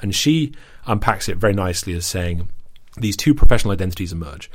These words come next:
One is the problem solver mindset, which is what we think of as kind of the old power mindset, and one is the solution seeker mindset, which is the new power mindset. So the problem solver lives in the scientific tradition, right? It's the apple on the head. It's the, you know, the, it's the moment of brilliance in the bathtub.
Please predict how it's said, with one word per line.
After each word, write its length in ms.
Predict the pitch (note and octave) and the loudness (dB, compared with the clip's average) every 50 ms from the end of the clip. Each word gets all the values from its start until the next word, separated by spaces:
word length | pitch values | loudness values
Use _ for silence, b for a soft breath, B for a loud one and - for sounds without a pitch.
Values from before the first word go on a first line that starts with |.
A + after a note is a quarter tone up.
| B B B B B B B B B | B B B B B B B B B
One 200 | A#2 B2 C3+ C#3 | 2 4 4 4
is 100 | B2 A2 | 4 0
the 80 | - - | -2 -2
problem 380 | - - B2+ A#2+ C3+ C3+ C#3 | 4 6 8 8 8 8 6
solver 320 | - - D3 D3 C#3+ D3 D3 | 4 4 4 4 4 4 2
mindset, 480 | D3 D3 D#3 D3 - G3 G3+ E3+ - - | 2 2 0 0 0 0 -2 -2 -4 -8
which 180 | G#2 F#2 F2+ | -12 -10 -6
is 60 | G2 | -4
what 100 | G2+ G#2 | -4 -4
we 80 | F#2 G2+ | -4 -4
think 140 | - G2+ F#2+ | -4 -4 -4
of 40 | F#2 | -4
as 60 | - | -4
kind 120 | - F#2+ | -4 -4
of 20 | F#2 | -6
the 80 | F#2+ | -6
old 220 | F2+ F#2 F#2 F2+ - | -4 -4 -4 -4 -4
power 200 | - G#2+ G#2 G#2 | -2 -2 0 0
mindset, 480 | G#2+ A2 A2+ A#2 - - F3 - - - B B B B B B | 0 0 0 -2 -4 -4 -6 -8 -10 -14 B B B B B B
and 100 | B A2+ | B 4
one 160 | B2+ B2+ B2 B2 | 6 8 8 8
is 100 | A2 - | 6 4
the 60 | A2 | 2
solution 560 | - - - B2 C3+ C#3+ C#3 - - G#2+ F#2 | 2 0 2 6 8 8 8 6 4 -2 -2
seeker 300 | - - G2 - - G2 | -4 -4 -6 -6 -6 -8
mindset, 480 | F2+ E2+ E2 D#2+ D#2+ - - E2+ D2 D#2+ | -8 -8 -8 -8 -10 -10 -12 -12 -12 -14
which 160 | D#2 - - | -14 -14 -12
is 80 | E2 | -8
the 80 | - F#2 | -6 -2
new 180 | G2 A#2 A#2+ A#2 | 2 2 2 2
power 240 | - - F2+ D#2+ | 0 -4 -6 -8
mindset. 380 | D#2 D#2+ D#2 D#2 D#2+ - - - | -8 -10 -12 -12 -12 -14 -8 -6
So 80 | B2 A2+ | -4 2
the 20 | |
problem 320 | - - - - A3 G3 | 8 10 10 10 10 8
solver 340 | E3 - G#2+ F#2+ F#2 F2+ F#2 | 6 4 2 2 2 0 -2
lives 280 | F#2+ G2 A2 A2+ G#2+ G#2+ | -2 0 0 0 0 -2
in 40 | G2+ | -4
the 60 | F#2+ | -2
scientific 460 | - B2+ A#2 G#2+ - - G2 G#2+ F2+ | 0 0 2 0 0 -2 -6 -8 -8
tradition, 400 | - G2+ F#2+ F2 - F2 E2 F2+ | -8 -8 -8 -8 -8 -10 -10 -8
right? 240 | G#2 G#2 G2 F2+ - - B B B B B B B | -6 -6 -6 -6 -8 -14 B B B B B B B
It's 200 | B G#2 F#2 - | B -10 -10 -8
the 280 | - - G2 F#2 - - | -6 -4 -4 -4 -4 -4
apple 280 | - - - - A2 G2+ | -4 -4 -2 0 2 4
on 100 | G2 F#2 | 4 4
the 80 | F2+ | 4
head. 300 | F#2 - G#2 F2+ E2 - - - | 2 0 0 -2 -6 -8 -12 -12
It's 180 | - F#2+ F2+ - | -12 -12 -8 -6
the, 180 | G#2 F#2+ G2 | -6 -4 -4
you 80 | G2+ G#2 | -4 -4
know, 160 | F#2+ F2+ F2+ | -4 -4 -4
the, 200 | E2+ F2+ F2+ F2+ | -4 -4 -6 -6
it's 160 | F2+ F#2+ F2+ | -6 -8 -10
the 80 | - F#2 | -8 -4
moment 320 | F#2+ A2 A2 G#2+ G#2+ G2 | 0 2 2 2 2 0
of 260 | G2 F2+ F2 - - | -2 -4 -6 -8 -6
brilliance 320 | - A2 G#2 G2 G2 F#2+ - | -2 -2 -2 -2 -2 -6 -6
in 80 | F#2+ | -6
the 60 | F#2+ E2+ | -6 -4
bathtub. 480 | F#2 E2+ E2 - - - F2 E2+ - | -4 -6 -6 -6 -8 -8 -8 -6 -6